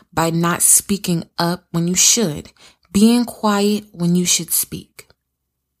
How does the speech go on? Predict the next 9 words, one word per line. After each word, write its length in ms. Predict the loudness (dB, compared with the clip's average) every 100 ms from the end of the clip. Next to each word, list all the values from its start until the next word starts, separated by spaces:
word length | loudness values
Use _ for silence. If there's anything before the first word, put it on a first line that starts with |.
| _ _ _ _ -20 _ _ _
Number 280 | 4 4 4
two, 460 | 2 0 -2 -6 -16 _ _ _ _
going 300 | -6 -4 -2
along 340 | -2 0 0 0
with 140 | -2
the 80 | -4
crowd. 520 | -2 -2 -2 -6 -12 _ _ _ _ _ _ _ _ _ _ _ _ -18 -18 _
Number 340 | 0 0 2 -2
three, 420 | 2 2 2